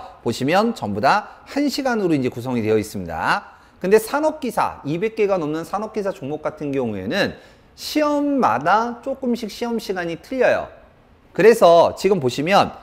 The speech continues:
일 부부터 육 부까지 나눠져 있는데, 이 중에서 내가 원하는 시간을 선택하시는 겁니다. 먼저 날짜를 선택하고 그 다음에 시간을 선택하시면 돼요. 그러면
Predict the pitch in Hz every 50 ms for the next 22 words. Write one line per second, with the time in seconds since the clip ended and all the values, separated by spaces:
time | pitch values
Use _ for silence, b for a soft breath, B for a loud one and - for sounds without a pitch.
0 | - - - 220 233 269 269 262 240 277 277 269 233 226 208 - - - 220 226
1 | 226 226 220 185 123 113 135 151 - - - - 233 233 220 - - 208 190 185
2 | 143 123 127 151 196 226 233 220 - - - - - 107 113 123 131 160 202 226
3 | 220 208 214 185 147 131 120 110 120 160 196 180 117 87 - 143 151 170 170 220
4 | 226 220 226 208 - 208 202 147 123 131 139 185 170 131 104 107 127 160 185 196
5 | 208 208 190 - - 165 156 147 165 202 247 285 277 - - - - - - -
6 | - - 233 233 226 - 240 233 - 214 208 202 - 190 170 160 139 120 110 98
7 | 90 90 113 147 190 - - - - - 107 117 131 143 147 143 185 190 196 190
8 | 185 190 - 101 107 131 127 - - 196 202 196 196 190 - 185 180 175 180 165
9 | 170 - 160 151 139 175 202 226 247 262 247 - - - - - 117 123 120 120
10 | 113 120 156 202 240 262 254 262 - - - - - 262 285 285 285 277 226 233
11 | 214 202 185 - 160 143 - 143 135 127 123 101 90 87 82 - b b b b
12 | b b b b _ - 147 147 143 156 190 233 269 277